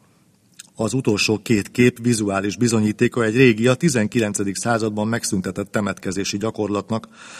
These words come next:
A halottat kiemelik a koporsóból, és amint az utolsó képen látható, koporsó nélkül pusztán a halotti ruhában helyezik a sírba.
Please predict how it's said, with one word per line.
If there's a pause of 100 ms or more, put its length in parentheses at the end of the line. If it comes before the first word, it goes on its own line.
(200)
A
halottat
kiemelik
a
koporsóból, (280)
és
amint
az
utolsó
képen
látható,
koporsó
nélkül (300)
pusztán
a
halotti
ruhában
helyezik
a
sírba.